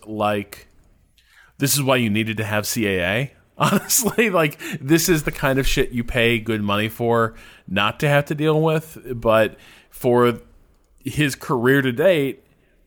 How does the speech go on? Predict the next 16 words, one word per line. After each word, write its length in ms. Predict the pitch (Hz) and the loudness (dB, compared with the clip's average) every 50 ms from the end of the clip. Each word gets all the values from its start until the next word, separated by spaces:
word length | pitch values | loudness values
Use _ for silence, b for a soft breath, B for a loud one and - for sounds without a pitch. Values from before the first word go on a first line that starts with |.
| _ _ _ _ _ _ _ _ _ _ _ _ - | _ _ _ _ _ _ _ _ _ _ _ _ -6
Ricardo 560 | 127 131 127 - - 120 117 123 127 131 131 | -4 -4 -4 -2 0 2 2 4 4 2 2
seems 280 | - - 143 135 135 - | 0 -2 -4 -4 -2 -2
to 80 | 143 | -4
have 80 | 139 127 | -2 -2
been 180 | 131 131 127 123 | -2 -4 -4 -4
content 560 | - 131 117 113 - 127 123 123 123 - - 92 | -6 -8 -8 -6 -4 -2 -2 -2 -2 -4 -8 -8
running 300 | 101 110 113 120 127 123 | -2 -2 0 0 0 -2
his 120 | 123 117 | -4 -4
business 440 | 113 123 120 113 117 123 120 117 - | -4 -4 -4 -4 -4 -6 -6 -8 -8
through 220 | - - 123 117 113 | -6 -4 -2 -2 -2
his 100 | 104 104 | -2 -2
mom 220 | 101 101 107 113 | -2 -2 -2 -2
and 100 | 117 107 | -2 -2
dad, 420 | 104 92 90 90 90 95 95 113 b b b b b b b b b _ _ | -2 -2 -2 -2 -4 -4 -6 -10 b b b b b b b b b _ _
and 220 | 117 113 110 110 107 | -4 -2 -2 0 -2
then 560 | 107 107 107 107 107 107 107 107 107 107 | -2 0 0 -2 -2 -2 -4 -4 -6 -8